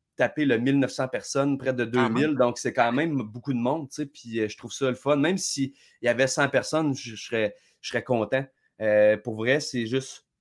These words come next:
Speaker 1: le fun de faire ça avec, euh, avec, avec du monde, puis de pouvoir faire de la musique pour du monde, parce que c'est ça que j'aime faire dans la vie, puis, euh, tu sais, je veux pas rien changer ça, euh,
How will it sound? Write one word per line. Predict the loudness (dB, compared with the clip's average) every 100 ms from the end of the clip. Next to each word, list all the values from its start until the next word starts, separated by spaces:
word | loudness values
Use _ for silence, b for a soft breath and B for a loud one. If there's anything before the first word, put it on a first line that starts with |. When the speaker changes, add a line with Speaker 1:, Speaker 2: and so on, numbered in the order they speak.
| _ _ _ _ _ -4
Speaker 1:
le | 2 2
fun | 4 4
de | 4 2
faire | 2 0
ça | 0 0
avec, | 0 0 -2 -2
euh, | 0 0
avec, | 0 -4 -4 -10
avec | -8 -8
du | -4
monde, | -2 -2 -4
puis | -10
de |
pouvoir | -12 2 2 4
faire | 2
de | 2
la |
musique | -4 -6 -8 -8
pour | -14
du | -8
monde, | -6 -6
parce | -8 -8
que |
c'est | -10
ça | -8 -6
que |
j'aime | -4 -4
faire | 0 0
dans | 0
la | -6
vie, | -12
puis, | -14 -16 -14
euh, | -14 -14
tu | -14
sais, | -14
je | -12
veux | -10
pas | -8
rien | -6 -6
changer | -6 -6 -8
ça, | -10
euh, | -12 -10 -12